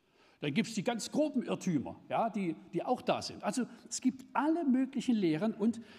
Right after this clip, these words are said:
das Ziel des Apostels ist, ihr müsst irgendwie wie eine Boje, ja, <laughs> nicht wie ein Boot hin und her getrieben werden, sondern wie eine Boje fest im Wasser hängen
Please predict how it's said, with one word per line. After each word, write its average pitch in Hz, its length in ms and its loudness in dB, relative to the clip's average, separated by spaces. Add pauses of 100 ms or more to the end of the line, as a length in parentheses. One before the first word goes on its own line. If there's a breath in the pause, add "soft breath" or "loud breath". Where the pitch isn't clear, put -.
(920 loud breath)
das - 260 -2
Ziel 285 220 6
des 247 160 0
Apostels 196 540 0
ist, 175 380 0
ihr 143 100 4
müsst 139 320 0
irgendwie 117 540 -4 (540)
wie 180 240 -2
eine 156 240 2 (180)
Boje, 233 580 4 (140)
ja, 185 200 4
<laughs> 262 40 2
nicht 247 180 0
wie 208 80 2
ein 165 160 0
Boot 294 280 4
hin 214 180 2
und 151 80 4
her 180 220 4
getrieben 156 420 0
werden, 170 260 2 (280 loud breath)
sondern 180 240 2
wie 185 60 4
eine 151 140 4
Boje 247 480 2
fest - 520 -2
im 190 160 0
Wasser 185 260 -4
hängen 120 280 -8